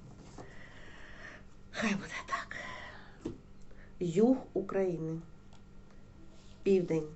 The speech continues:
України. Завтра, двадцять сьомого лютого. Як тут можуть пройти діла?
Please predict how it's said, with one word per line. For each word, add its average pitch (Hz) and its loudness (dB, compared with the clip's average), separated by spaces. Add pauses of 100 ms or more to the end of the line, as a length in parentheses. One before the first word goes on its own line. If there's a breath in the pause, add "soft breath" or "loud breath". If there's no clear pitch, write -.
(500)
України. 170 4 (1080 loud breath)
Завтра, 165 4 (260)
двадцять 160 2
сьомого 185 4 (180)
лютого. 151 -2 (2750)
Як 196 8
тут 196 2
можуть 175 4
пройти 175 4
діла? 165 2